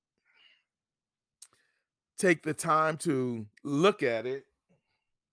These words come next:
you'll see that they make a lot of mistakes. <clears throat> But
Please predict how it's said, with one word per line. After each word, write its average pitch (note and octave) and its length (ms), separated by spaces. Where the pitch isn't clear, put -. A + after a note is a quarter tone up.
you'll D#3+ 200
see G#3 300
that C#3+ 340
they G3+ 100
make D3+ 180
a C3 60
lot A#2+ 200
of A2+ 60
mistakes. A#2 680
<clears throat> - 60
But D3+ 300